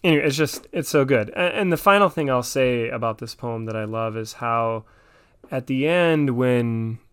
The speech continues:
you might expect the poem to turn towards you, like, you know, almost saying, like, "Yeah, despite all these things about you that are,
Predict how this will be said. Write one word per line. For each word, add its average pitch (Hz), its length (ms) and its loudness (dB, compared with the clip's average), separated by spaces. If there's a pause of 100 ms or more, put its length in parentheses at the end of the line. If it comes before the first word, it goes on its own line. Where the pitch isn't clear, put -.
(1120)
you 139 200 -2
might 131 260 2
expect - 800 -4
the 123 120 -4
poem 120 540 -4
to 113 300 -8 (100)
turn 120 800 -2 (480)
towards 120 500 0
you, 135 840 0 (540)
like, 117 380 -6 (680)
you 143 140 0
know, 127 100 2
almost 135 400 0
saying, 127 240 -2
like, 113 340 -4 (220)
"Yeah, 214 220 4
despite 170 600 2
all 151 260 6
these 139 280 2
things 139 300 0
about 165 320 6
you 151 340 6
that 120 160 0
are, 113 320 0